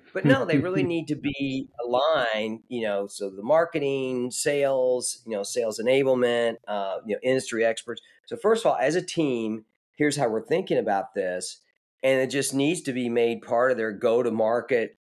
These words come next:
Speaker 1: strategy. You know, what's their sales process, the marketing.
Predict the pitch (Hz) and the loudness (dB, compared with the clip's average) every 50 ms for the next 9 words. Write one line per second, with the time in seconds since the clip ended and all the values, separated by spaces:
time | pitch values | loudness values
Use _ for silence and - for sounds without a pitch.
0 | _ _ _ _ - - - - 117 117 113 113 117 127 127 120 110 127 127 123 | _ _ _ _ -8 -8 -4 -2 0 2 2 4 4 4 2 2 0 -4 -2 -2
1 | 123 127 127 80 104 107 95 98 104 104 101 - 110 101 92 78 - - - 127 | -2 -4 -4 -4 -4 -4 -4 -4 -4 -4 -4 -4 -6 -8 -6 -8 -4 0 2 2
2 | 143 - - 139 - - - 135 123 120 120 - - 123 117 113 113 - - _ | 4 4 2 0 -2 -4 -2 -2 -2 -2 -4 -4 -4 -2 -4 -4 -6 -8 -12 _
3 | _ _ _ _ _ - 110 110 123 127 131 143 143 - 170 147 147 151 147 147 | _ _ _ _ _ -6 -2 0 2 4 4 2 0 0 -2 -4 -4 -4 -4 -6
4 | 147 143 | -8 -10